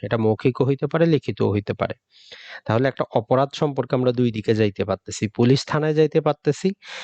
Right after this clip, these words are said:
যদি থানায় যাই, তারা হয় এফআইআর দাখিল করবে অথবা রিপোর্ট লিখবে। এফআইআর যদি দাখিল করে, তারা সরাসরি কি করবে?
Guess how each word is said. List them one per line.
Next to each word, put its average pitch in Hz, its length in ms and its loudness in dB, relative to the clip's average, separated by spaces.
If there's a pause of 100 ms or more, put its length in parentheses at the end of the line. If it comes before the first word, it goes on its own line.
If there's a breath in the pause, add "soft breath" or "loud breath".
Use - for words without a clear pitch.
(160 loud breath)
যদি 123 220 4
থানায় 123 420 0
যাই, 151 180 2
তারা 113 240 0
হয় 123 220 2
এফআইআর 117 320 0
দাখিল 147 300 -2
করবে 165 280 0
অথবা 113 340 0
রিপোর্ট 104 420 0
লিখবে। 101 320 0
এফআইআর 120 440 0
যদি 160 220 -2
দাখিল 156 320 0
করে, 156 240 0
তারা 113 220 0
সরাসরি 127 560 0
কি 151 120 -2
করবে? 110 340 0